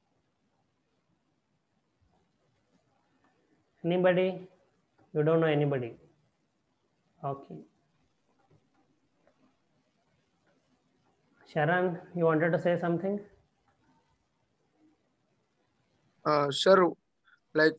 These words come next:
Speaker 2: uh, one of my friend is not into this B two C, uh, retailing, sir. Like, uh, reps.
Speaker 1: He's
Speaker 2: He's
Speaker 1: into
Speaker 2: B two B.
Speaker 1: B two B sales representative. Okay.
Speaker 2: Sir, uh, they, they provide this, uh, this, sir,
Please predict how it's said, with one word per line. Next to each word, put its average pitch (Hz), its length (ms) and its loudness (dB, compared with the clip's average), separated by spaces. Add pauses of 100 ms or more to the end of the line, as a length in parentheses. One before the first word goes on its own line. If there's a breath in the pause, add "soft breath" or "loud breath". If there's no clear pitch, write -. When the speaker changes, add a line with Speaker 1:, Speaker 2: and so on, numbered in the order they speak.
(120)
Speaker 2:
uh, 143 180 -2
one 147 220 0
of 202 160 2
my 233 160 4
friend 190 260 2
is 208 120 2
not 175 300 2
into 190 200 -2
this 175 180 -4
B 160 300 -2
two 208 160 -2
C, 185 520 -2
uh, 147 380 0 (380)
retailing, 160 520 0
sir. 139 200 -4 (640 soft breath)
Like, 143 260 0 (120)
uh, 135 320 0
reps. 147 320 -2 (240)
Speaker 1:
He's 165 160 2
Speaker 2:
He's 180 100 4
Speaker 1:
into 165 220 0
Speaker 2:
B 185 180 4
two 196 160 6
B. 180 100 4 (640)
Speaker 1:
B 175 220 6
two 190 120 8
B 175 220 6
sales 160 340 0
representative. 143 720 -4 (120)
Okay. 156 480 -6 (1120)
Speaker 2:
Sir, 160 280 4
uh, 160 160 4
they, 175 400 4 (300)
they 185 140 8
provide 190 480 6
this, 214 240 -2
uh, 151 440 0
this, 170 220 -8
sir, 143 160 -8